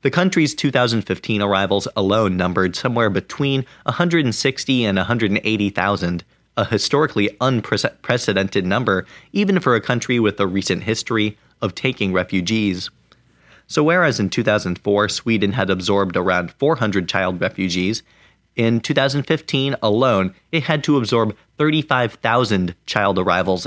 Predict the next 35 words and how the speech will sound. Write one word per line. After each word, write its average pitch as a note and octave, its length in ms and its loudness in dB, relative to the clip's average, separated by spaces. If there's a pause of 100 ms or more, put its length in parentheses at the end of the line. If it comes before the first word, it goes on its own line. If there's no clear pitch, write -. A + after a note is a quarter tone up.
at B2 100 -2
the B2+ 60 -8
cost - 360 -2
of F2+ 160 -6
tens D3+ 260 -2
of G3 140 -2
thousands A2+ 420 0
of A2 80 -2
euros F#2+ 480 0 (260)
per F#2+ 120 -6
child G#2 440 -2
per G2+ 140 -2
year. F2+ 520 -2 (960)
During C#3+ 260 2
the A#2 80 2
summer A2 300 2
of F#2 140 0
two A#2+ 120 -2
thousand G2 320 0
fifteen, G#2 540 -2 (240)
migrants B2 440 0
flowed G2+ 340 0
into G#2+ 260 -2
the G#2 100 0
country G#2+ 360 -2
daily, G2+ 560 0
not C3+ 200 2
only F3+ 200 0
across B2 340 0
the - 120 -4
famous G#2 400 0
Øresund G#2 580 0
Bridge G#2 320 0
from F#2 220 -2
Denmark, A2 600 0